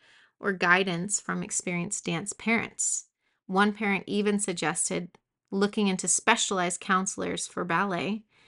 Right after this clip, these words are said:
and emphasized the unique challenges of this art form and how it can benefit a dancer to have this space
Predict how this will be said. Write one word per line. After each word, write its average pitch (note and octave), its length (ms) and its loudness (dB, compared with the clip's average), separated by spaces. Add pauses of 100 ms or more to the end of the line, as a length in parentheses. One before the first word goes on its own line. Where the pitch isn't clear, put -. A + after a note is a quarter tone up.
(600)
and G3 360 4
emphasized F3 800 4
the G3 140 -2
unique F3+ 420 -2
challenges F#3 640 0
of E3+ 80 -4
this F3+ 240 -4
art F#3+ 240 0
form F3 360 -4
and F3+ 140 -6
how F3 400 -4
it - 140 -8
can F3+ 180 -4
benefit - 640 -6
a F#3 120 -6
dancer F3 640 -6 (500)
to G#3+ 120 -4
have E3+ 360 0
this F3 160 -4
space - 520 -4